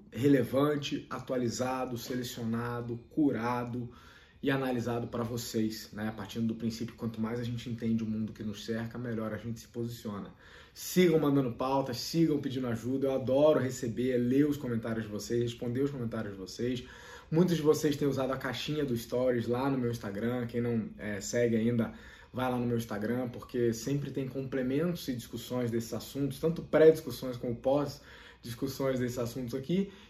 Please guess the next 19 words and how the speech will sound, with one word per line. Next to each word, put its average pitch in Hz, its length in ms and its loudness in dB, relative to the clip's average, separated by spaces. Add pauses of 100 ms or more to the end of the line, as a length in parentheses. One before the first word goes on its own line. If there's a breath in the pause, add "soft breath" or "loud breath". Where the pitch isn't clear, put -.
E 139 60 6
eu 143 80 8
sempre 160 260 4
abro 139 220 2
caixinha, 131 640 0 (300 loud breath)
é, 117 220 4
pra 123 160 -2
tirar 123 240 0
dúvida, 127 540 2
pra 131 440 0
escutar 127 440 -4
mais 117 240 0
vocês. 120 400 -2
Então 139 160 -4
sigam, 165 640 2
é, 117 260 0
mandando 117 380 4
pautas. 143 600 0 (460 loud breath)
É, 127 580 2